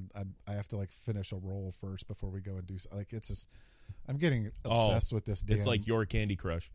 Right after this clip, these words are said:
Speaker 1: Yeah, I can't stop playing Yahtzee. So, you know, we had, you know, had, uh, people over on Sunday, and we're, um,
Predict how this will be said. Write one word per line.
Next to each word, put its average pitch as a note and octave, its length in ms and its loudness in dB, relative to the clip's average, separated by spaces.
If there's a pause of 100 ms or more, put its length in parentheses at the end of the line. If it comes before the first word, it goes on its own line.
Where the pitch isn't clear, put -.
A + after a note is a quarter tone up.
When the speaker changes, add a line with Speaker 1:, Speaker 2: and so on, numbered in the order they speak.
(200)
Speaker 1:
Yeah, G3+ 360 0 (200)
I C#3+ 80 -4
can't F3 240 2
stop C#3+ 280 8
playing A2+ 260 0
Yahtzee. B2 460 0 (500)
So, C#3+ 560 2
you D#3+ 160 0
know, C#3 100 4
we C3+ 120 2
had, D3 300 2
you D#3 140 -4
know, A#2 140 0
had, B2 240 -2 (720)
uh, G#2 220 -8
people C#3 240 -2
over B2 160 0
on A2+ 100 -2
Sunday, A2 400 -2
and B2 100 -2
we're, G#2+ 220 -4 (400)
um, F#2+ 360 -12